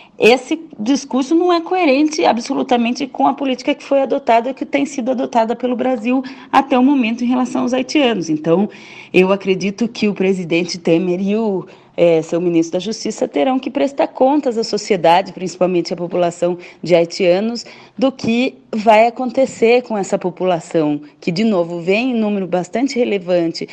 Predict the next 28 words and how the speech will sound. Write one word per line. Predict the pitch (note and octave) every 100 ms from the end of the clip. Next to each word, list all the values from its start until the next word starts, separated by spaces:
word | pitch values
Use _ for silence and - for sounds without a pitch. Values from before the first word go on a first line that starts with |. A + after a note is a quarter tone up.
| - - -
e | F#3
numa | F3+ G3 G3
situação | F#3+ F3+ - F#3 F#3 F3 -
de | - F3+
necessidade | F3 F3+ F3 F#3+ D#3+ E3 F3
absoluta | F3 E3 - D#3+ E3 A3 B3+ G3 - - - -
em | G3
relação | G3+ F#3+ E3 A#3+
à | C4
política | B3+ A#3+ - B3+
que |
o | B3
Brasil | B3 B3 A#3 A#3+
vai | A3+ A#3+
adotar | A3+ A#3 A3 G#3
daqui | A3+ A#3+
em | A#3
diante. | A3 B3 E3 D3+ - - - - -
Eu | E3 F3
acho | F#3 -
que |
o | F#3
Brasil, | G3 F#3+ G3+
então, | G#3+ F#3+ A#3
perdeu | - A#3 F#3+ A3+
uma | B3
oportunidade | G#3+ G#3 G3+ F#3+ E3 D#3+ D3+ D#3
de | D#3 D#3+